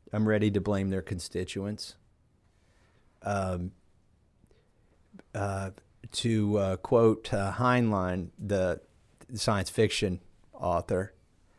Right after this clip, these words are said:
and I'm, and I'm just paraphrasing, but, uh, people will vote for breads and circuses until the day the breads and circuses end, till the empire is,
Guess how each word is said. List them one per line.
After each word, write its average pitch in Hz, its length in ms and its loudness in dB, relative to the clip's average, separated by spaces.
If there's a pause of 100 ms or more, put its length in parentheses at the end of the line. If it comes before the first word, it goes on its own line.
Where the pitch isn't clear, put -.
(800)
and 101 200 0
I'm, 98 220 -2
and 107 180 2
I'm 101 200 0
just 104 240 -4
paraphrasing, 98 880 0
but, 101 360 -2 (140)
uh, 90 220 -4 (280)
people 151 360 4
will 131 180 6
vote 113 380 4
for 110 180 4
breads 101 420 0
and 95 140 -4
circuses 92 760 -4
until 92 300 -4
the 92 120 -2
day 90 280 -6
the 90 120 -6
breads 87 380 -4
and 87 120 -8
circuses 85 720 -8 (120)
end, 82 420 -10 (600)
till 98 200 0
the 92 240 -4
empire 87 520 -2
is, - 200 -6